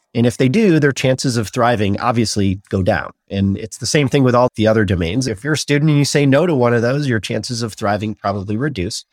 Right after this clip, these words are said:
But here's a little bit of a flip of that. There's a difference between a student saying no to that question, in which case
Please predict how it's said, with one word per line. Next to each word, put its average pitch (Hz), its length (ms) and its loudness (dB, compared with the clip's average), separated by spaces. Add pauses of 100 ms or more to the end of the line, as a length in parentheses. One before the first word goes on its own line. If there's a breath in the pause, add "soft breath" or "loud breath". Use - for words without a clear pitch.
But 135 220 -2
here's 220 240 0
a 262 60 4
little 220 240 4
bit 170 180 4
of 143 100 2
a 120 80 4
flip - 380 -4
of 90 140 -6
that. 82 220 -4 (180)
There's 135 240 2
a 135 60 2
difference 139 460 -2
between 147 460 -4
a 135 60 4
student 135 420 -2
saying 139 320 2
no 123 180 4
to 123 80 0
that 107 220 0
question, 131 580 -2 (420)
in 98 140 0
which 104 240 -2
case 104 500 -2